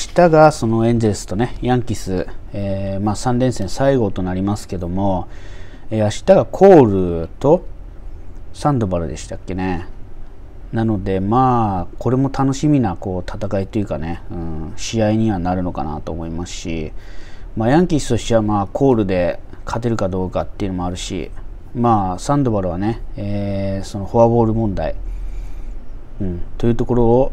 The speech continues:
まあ、どうにかね、えー、まあ、このところいいですから、まあ、そこをどうにかできればって、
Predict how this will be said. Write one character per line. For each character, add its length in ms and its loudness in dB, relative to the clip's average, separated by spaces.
ま 180 2
あ、 40 0
ど 140 4
う 40 6
に 80 2
か 140 -2
ね、 240 -2
え 600 -2
ー、 20 -4
ま 80 0
あ、 20 -2
こ 140 2
の 60 2
と 80 4
こ 80 6
ろ 80 6
い 120 6
い 40 4
で 100 6
す 100 -4
か 120 -4
ら、 260 4
ま 160 0
あ、 60 -2
そ 160 -4
こ 140 2
を 40 4
ど 160 4
う 60 6
に 80 2
か 320 0
で 120 0
き 120 0
れ 80 4
ば 140 2
っ 40 -2
て、 260 -8